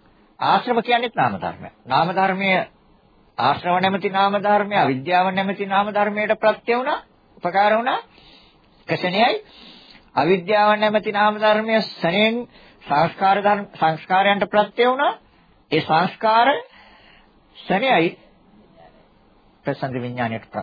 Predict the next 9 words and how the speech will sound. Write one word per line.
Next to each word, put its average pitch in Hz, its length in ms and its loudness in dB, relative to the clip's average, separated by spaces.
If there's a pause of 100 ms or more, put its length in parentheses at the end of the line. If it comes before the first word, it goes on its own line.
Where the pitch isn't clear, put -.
(140)
ප්‍රත්‍ය - 340 -8
වුණා. 85 240 -14 (480)
ඒ 139 100 -2
ප්‍රතිසන්දි 254 560 -2
විඥාණය 156 500 0 (320)
චිත්තක්ෂණයක් 226 640 -2
තුළ 160 140 -2
ඉපද 131 280 -2
බිඳෙනවා. 185 520 0